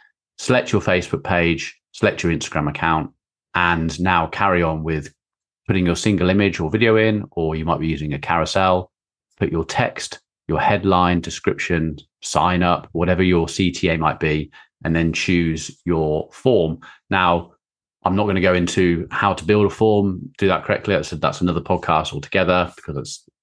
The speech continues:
because it takes time to understand that. But it's not the hardest thing in the world.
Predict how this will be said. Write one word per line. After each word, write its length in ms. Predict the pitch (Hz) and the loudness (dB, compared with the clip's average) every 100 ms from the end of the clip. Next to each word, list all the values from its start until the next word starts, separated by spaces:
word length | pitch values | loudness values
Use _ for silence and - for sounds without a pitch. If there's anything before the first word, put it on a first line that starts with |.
| _ | _
because 140 | - | -18
it 80 | 71 | -8
takes 240 | - 80 - | -4 -4 -4
time 520 | - 95 85 82 82 - _ _ - | 0 2 2 0 -4 -16 _ _ -4
to 80 | |
understand 400 | 85 78 90 90 | -4 -2 0 0
that. 60 | 85 - | -2 0
But 380 | 110 113 - - _ _ _ _ _ _ _ _ | 2 2 -2 -16 _ _ _ _ _ _ _ _
it's 120 | - | -4
not 120 | 117 - | -2 -2
the 60 | |
hardest 320 | 90 104 98 | 0 0 0
thing 100 | - | 0
in 80 | 98 | 0
the 40 | 92 | 4
world. 380 | 101 98 98 | 4 4 0